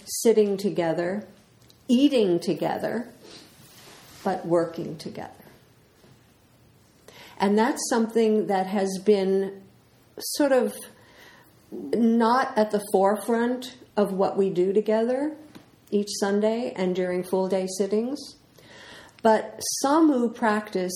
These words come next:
is really important, not only because it, it helps to maintain the zendo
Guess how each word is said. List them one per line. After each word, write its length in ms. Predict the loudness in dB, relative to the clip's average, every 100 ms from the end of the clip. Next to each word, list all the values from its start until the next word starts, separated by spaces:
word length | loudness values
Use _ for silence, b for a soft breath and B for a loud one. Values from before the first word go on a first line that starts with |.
| -4 0
is 300 | 0 -2 -8
really 920 | -8 -2 2 2 2 2 2 0 -2
important, 760 | -4 -6 -6 -6 -6 -10 -12 -14 -20 -20 -20 -20 -20 _ -20 -20 -20 -20 -20 _ B B B B B B
not 440 | 4 4 4 2
only 400 | 2 4 4 4
because 720 | 2 -2 0 2 2 0 -2
it, 300 | 0 -2 -4 -20 _ _ _ 2
it 200 | 2 2
helps 420 | -2 2 2 0 -8 0
to 100 | 0
maintain 720 | 2 0 -2 -2 -2 0 0
the 120 | -2 0
zendo 680 | 0 0 0 -2 -2 -4